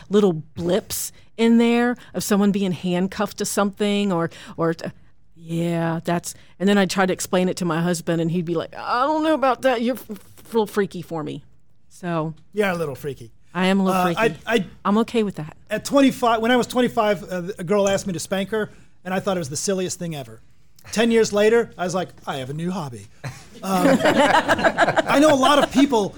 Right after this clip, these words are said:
Speaker 2: have said, you know, "Oh, I knew I was kinky 'cause I used to tie up my Barbies," right? And that's how I knew I was kinky. I used to tie up Barbies, right? Well, I used to pop the heads off my G I Joes.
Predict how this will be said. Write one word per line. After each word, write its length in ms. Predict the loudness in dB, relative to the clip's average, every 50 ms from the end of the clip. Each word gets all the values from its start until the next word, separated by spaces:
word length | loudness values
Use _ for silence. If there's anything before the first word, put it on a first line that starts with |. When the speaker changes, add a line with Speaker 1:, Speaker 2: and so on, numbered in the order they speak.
| -14 -20 -20 -20 -20 -16 -6 -2 0
Speaker 2:
have 220 | 2 2 2 0
said, 360 | 0 0 2 2 2 2 0
you 60 | -2
know, 140 | -2 -2 0 2
"Oh, 260 | 2 2 4 4 4
I 120 | 4 4
knew 140 | 4 4 2
I 100 | 2 0
was 140 | -2 -4 -4
kinky 300 | -4 -4 -4 -2 -4 -8
'cause 160 | -6 -6 0
I 80 | 0 0
used 140 | 0 0
to 80 | -4 -6
tie 200 | -4 -2 0 0
up 100 | -2 -2
my 140 | -6 -8 -6
Barbies," 600 | -4 0 2 2 2 0 -2 -6 -10 -10 -12 -12 -14 -18 -20 -20 -20 -20 -14
right? 300 | -8 -6 -6 -6 -6 -8 -12 -12
And 120 | -6 -2 -2
that's 160 | -2 0 -2
how 140 | -2 -2 -2
I 60 | 0
knew 200 | 2 2 2 2
I 60 | 0 -2
was 120 | -6 -4
kinky. 260 | -4 -2 -2 -2 -4
I 60 | -6
used 100 | -6 -8 -8
to 60 | -10
tie 200 | -8 -8 -6 -6
up 120 | -8 -8
Barbies, 460 | -6 -4 -4 -4 -4 -6 -10 -12 -10 -10
right? 240 | -8 -8 -8 -8 -6
Well, 220 | -6 -6 -6 -6 -10 -16 -20 -4 2
I 100 | 4 4
used 160 | 4 4 4
to 80 | 0
pop 280 | 0 2 0 0 0 0
the 80 | -4 -4
heads 260 | -2 0 0 0 0
off 160 | -2 -2 -4
my 140 | -6 -8 -6
G 200 | -4 -2 -2 0
I 120 | 0 -2
Joes. 460 | -2 -4 -2 -2 0 -2 -2 -2 -6